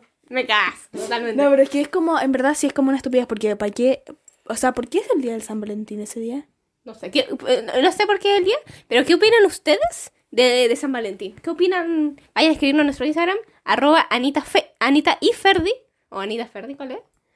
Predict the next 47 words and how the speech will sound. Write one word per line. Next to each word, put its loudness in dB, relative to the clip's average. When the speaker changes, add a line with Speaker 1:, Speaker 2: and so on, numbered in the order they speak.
Speaker 1:
¿Anita -8
Ferdi? -8
No, -12
Anita 0
y 2
Speaker 2:
Anita -6
Speaker 1:
Ferdi. -4
Speaker 2:
y -10
Ferdi. -20
Speaker 1:
Anita 0
y 4
Ferdi, -2
sí. -4
Bueno, 0
arroba 4
Anita 2
y 4
Ferdi. 2
Speaker 2:
Bueno, -4
Speaker 1:
Y -2
Speaker 2:
si -2
no 2
es... -4
Si -10
no -6
es -10
Anita -6
y -10
Ferdi, -6
es -6
Anita -4
Ferdi. -6
Bueno, 0
Speaker 1:
una 4
de -4
las -
Speaker 2:
una -4
de -2
Speaker 1:
dos, -2
Speaker 2:
las -4
dos. -4
Speaker 1:
pero 2
les 2
va 4
a 2
parecer 0
igual. -2